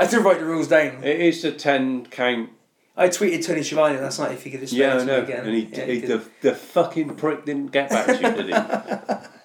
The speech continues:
Speaker 1: Well,
Speaker 2: What? Do you, do you know what I fucking
Speaker 1: What?
Speaker 2: somebody put on Twitter that I was like, "What?"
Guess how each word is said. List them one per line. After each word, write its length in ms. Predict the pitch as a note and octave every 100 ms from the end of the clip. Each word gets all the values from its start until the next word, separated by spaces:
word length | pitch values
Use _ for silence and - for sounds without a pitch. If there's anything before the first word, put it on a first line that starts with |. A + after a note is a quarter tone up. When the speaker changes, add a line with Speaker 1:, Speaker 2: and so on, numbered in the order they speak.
| _ - - - - - -
Speaker 1:
Well, 400 | D3+ C#3 C3+ - -
Speaker 2:
What? 320 | - E4 A3+ -
Do 100 | G#3+
you, 80 | E3+
do 160 | -
you 60 | C4+
know 120 | D4
what 340 | C4+ B3 B3 C#4+
I 40 |
fucking 720 | - D#3 - A#2+ F#2+ F#2 F#2 - - _ _ _ _ -
Speaker 1:
What? 160 | D3
Speaker 2:
somebody 400 | C3+ G3 F#3+ F#3
put 180 | F3 G3+
on 480 | F#3 F#3 F#3 F3+ F3 _ -
Twitter 440 | A3+ A3+ G#2 A#2+
that 100 | C#3+
I 120 | D#3+
was 180 | D#3+ C#3
like, 160 | C#3+ A#2+
"What?" 560 | C#3+ A#4+ D5+ - -